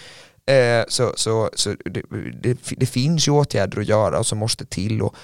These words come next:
lagstiftningen måste också stärka upp socialtjänsten i detta, eh, samtidigt som gränsen måste förtydligas så att socialtjänsten inte används som någon slags semipolis, för det är inte uppgiften.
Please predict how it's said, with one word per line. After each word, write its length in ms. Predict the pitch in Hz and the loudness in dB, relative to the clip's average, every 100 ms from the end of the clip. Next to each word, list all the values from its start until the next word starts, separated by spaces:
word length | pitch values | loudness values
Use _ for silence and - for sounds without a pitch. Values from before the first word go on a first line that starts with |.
| - | -14
lagstiftningen 800 | - 120 120 - 101 - 123 127 | 2 2 2 -2 -6 -4 0 0
måste 200 | 123 117 | 0 -4
också 200 | - - | -4 -4
stärka 420 | - 98 110 - | -2 -2 -2 -2
upp 460 | - 139 107 _ - - - - - | 2 2 0 _ -20 -20 -20 -20 -6
socialtjänsten 920 | - 120 120 117 117 - - - 123 | -2 2 2 2 2 0 -2 -2 -2
i 80 | 123 | 2
detta, 440 | 127 - - 117 - - _ _ | 0 0 -4 -4 -6 -20 _ _
eh, 160 | 101 98 - | 0 0 -2
samtidigt 720 | - - 139 135 127 80 - | 0 2 2 0 -2 -8 -6
som 180 | 98 104 | -8 -4
gränsen 800 | 127 123 123 104 110 - 151 147 | -2 2 2 2 0 0 2 2
måste 300 | 139 - - | 0 0 -4
förtydligas 720 | 104 - 101 - 90 - 90 | -6 -4 -4 -4 -6 -4 -2
så 80 | - | -2
att 180 | - - | -4 -6
socialtjänsten 960 | - - 104 113 92 - 82 - 120 | -6 0 2 2 2 -2 -2 -4 -2
inte 240 | 131 131 - | -2 -2 -2
används 760 | 107 110 101 58 69 85 - - | -2 -2 -4 -6 -6 -4 -2 0
som 180 | - 87 | -2 -4
någon 120 | 87 | -6
slags 300 | - - - | -4 -4 -2
semipolis, 1160 | - 120 117 85 - - - 120 127 - - - - - | 0 0 -2 -4 -8 -8 -2 0 0 0 0 -4 -14 -12
för 120 | - | -2
det 80 | 120 | 0
är 100 | 120 - | 0 -2
inte 400 | 113 113 - 117 | -2 -2 0 -2
uppgiften. 520 | 117 - - - 117 | -2 -6 -10 -8 -10